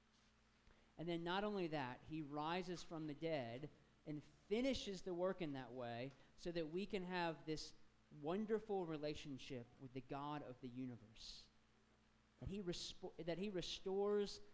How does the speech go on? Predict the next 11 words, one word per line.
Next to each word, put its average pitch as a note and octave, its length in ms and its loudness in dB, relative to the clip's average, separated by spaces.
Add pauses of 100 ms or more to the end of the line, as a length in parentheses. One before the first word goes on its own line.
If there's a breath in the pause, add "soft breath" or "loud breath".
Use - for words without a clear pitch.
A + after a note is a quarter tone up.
(140)
the D#3 80 0 (240)
peace A3 440 0
of E3 140 -2 (120)
the D3 60 0
garden D3 520 0 (800)
from C#3+ 120 -2
Genesis. - 680 -6 (1800)
So E3+ 80 -2
God, E3+ 240 6
I F3+ 140 4
pray F3 480 4